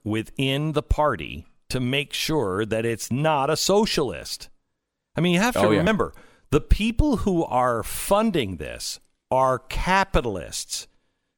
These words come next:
Speaker 1: okay? The giant corporations who write the checks, they
Speaker 2: Yeah.
Speaker 1: do not want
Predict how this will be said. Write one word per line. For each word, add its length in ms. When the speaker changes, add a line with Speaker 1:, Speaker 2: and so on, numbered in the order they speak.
Speaker 1:
okay? 260
The 240
giant 720
corporations 840
who 120
write 360
the 100
checks, 720
they 220
Speaker 2:
Yeah. 60
Speaker 1:
do 220
not 600
want 640